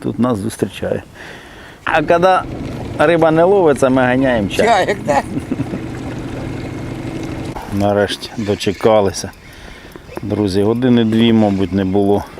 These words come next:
Speaker 2: Давай
Speaker 1: риби. Да, була у Марадоші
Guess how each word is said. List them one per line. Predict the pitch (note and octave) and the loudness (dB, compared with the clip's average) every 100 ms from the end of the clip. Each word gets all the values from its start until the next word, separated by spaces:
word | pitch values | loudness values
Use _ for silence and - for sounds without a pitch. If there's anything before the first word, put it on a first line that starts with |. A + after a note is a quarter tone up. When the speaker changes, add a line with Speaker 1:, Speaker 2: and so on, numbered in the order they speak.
| - - - - - - | -18 -18 -18 -20 -20 -10
Speaker 2:
Давай | A#2 D#3 | -4 -2
Speaker 1:
риби. | G#2 G#2 F#2+ F#2 - - - - - - - - | 2 2 2 0 -2 -4 -8 -14 -14 -16 -12 -2
Да, | G#2+ | -2
була | F#2 G#2 B2+ B2+ | 0 0 2 2
у | A#2+ C#3+ | 0 -2
Марадоші | C3+ C3 B2+ A#2 C3+ - | -2 0 0 0 -2 -2